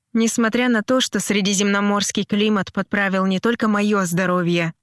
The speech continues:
но и детей, тоска по родине даёт о себе знать. «Ма, смотри!» кричит Матвей и тычет пальцем в сторону выхода из зоны багажа.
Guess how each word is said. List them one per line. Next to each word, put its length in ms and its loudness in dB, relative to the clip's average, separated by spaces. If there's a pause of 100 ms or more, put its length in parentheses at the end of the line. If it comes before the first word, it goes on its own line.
но 140 0
и 100 0
детей, 520 -2 (320)
тоска 360 -2
по 160 0
родине 420 0
даёт 380 0
о 40 0
себе 360 0
знать. 500 -4 (800)
«Ма, 320 4
смотри!» 640 2 (380)
кричит 420 -2
Матвей 440 0
и 20 -6
тычет 360 -2
пальцем 460 -2
в 60 -8
сторону 420 0
выхода 440 0
из 220 -2
зоны 400 0
багажа. 540 0